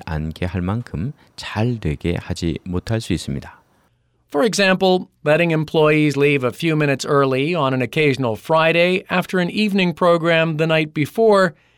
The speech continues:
Speaker 2: helps to build a positive relationship with staff.
Speaker 1: 예를 들어 전날 밤에 야간 프로그램을 진행한 다음 금요일에 이따금 직원들을 몇 분 더 일찍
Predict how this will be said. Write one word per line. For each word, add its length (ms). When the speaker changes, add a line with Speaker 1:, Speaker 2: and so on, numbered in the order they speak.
Speaker 2:
helps 260
to 120
build 400
a 80
positive 560
relationship 840
with 160
staff. 640
Speaker 1:
예를 240
들어 320
전날 320
밤에 320
야간 600
프로그램을 640
진행한 520
다음 460
금요일에 500
이따금 1000
직원들을 720
몇 320
분 180
더 220
일찍 480